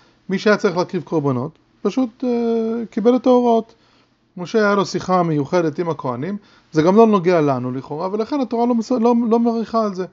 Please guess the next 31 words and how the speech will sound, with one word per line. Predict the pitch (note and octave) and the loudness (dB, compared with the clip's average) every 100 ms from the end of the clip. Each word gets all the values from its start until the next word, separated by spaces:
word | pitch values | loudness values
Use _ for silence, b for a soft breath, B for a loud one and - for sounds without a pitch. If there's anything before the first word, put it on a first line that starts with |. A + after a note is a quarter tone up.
| b b b b _ - | b b b b _ -16
התורה | C#3 G3 | -4 0
לא | A3 | 2
מספרת | A3 G3+ G#3+ G3 | 0 0 0 0
לנו, | D#3+ | -2
משה | C#3 B2+ A#3+ A#3 | -4 -4 0 2
הלך | G3 A3+ F#3 | 2 0 -2
וקרא | E3 E3+ G#3+ | -4 -4 -2
לכל | F#3 G#3+ | 0 0
הכהנים | G3+ - F3+ A#3+ A3 | 0 -2 0 0 0
ואמר | F#3 A3 A#3+ | 0 -2 -2
להם, | A3+ G3+ | -2 -4
"אל-, | G3 G#3 | -6 -8
זה | F#3 G#3+ | -6 -6
מה | G#3 | -6
שתעשו", | - F#3 - A#3+ | -6 -8 -4 -4
בתור | F#3 D#3 G3 | -4 -2 -2
משהו | F3+ F#3 - | 0 -2 -4
היסטורי. | E3+ - A3+ G#3+ | -6 0 0 0
אנחנו | F#3 - | -4 -6
יודעים | F3+ G#3 | -6 -4
שהתורה | F#3 D3+ F3+ G3 | -6 -4 -2 0
לא | G3 | 0
מספרת | D#3+ E3+ F3+ D#3+ | -4 -2 0 0
דברים | D3+ E3 D#3+ C#3+ b b b | 0 -2 -4 -10 b b b
סתם | - E3+ | -2 -2
היסטוריה, | D#3+ - D3 G3 | -2 -4 -2 -2
מספרת | G3 A3+ C4+ B3 | -2 0 2 2
רק | A3+ | 2
מה | A3+ | 0
שנוגע | G#3 G3 F3+ F3+ | 0 -2 0 0
לנו. | D#3 D3 | 0 -4